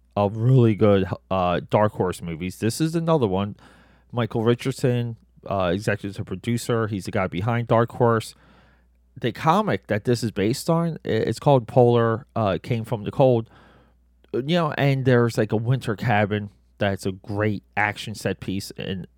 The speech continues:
in, in this movie, and it, it pr-, pretty much wraps the movie up too, because,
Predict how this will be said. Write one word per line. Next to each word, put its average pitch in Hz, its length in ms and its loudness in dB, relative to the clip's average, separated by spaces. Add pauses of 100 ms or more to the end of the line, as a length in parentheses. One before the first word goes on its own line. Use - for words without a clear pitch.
in, 80 240 -12
in 95 140 -10
this 95 200 -8
movie, 98 480 -4
and 98 260 -4
it, 92 220 -4
it 82 140 -2 (480)
pr-, 151 300 -6
pretty 226 200 -2
much 147 200 -4
wraps 110 600 -2
the 117 140 -4
movie 107 340 -2
up 95 180 -2
too, 104 240 -2
because, 101 440 -2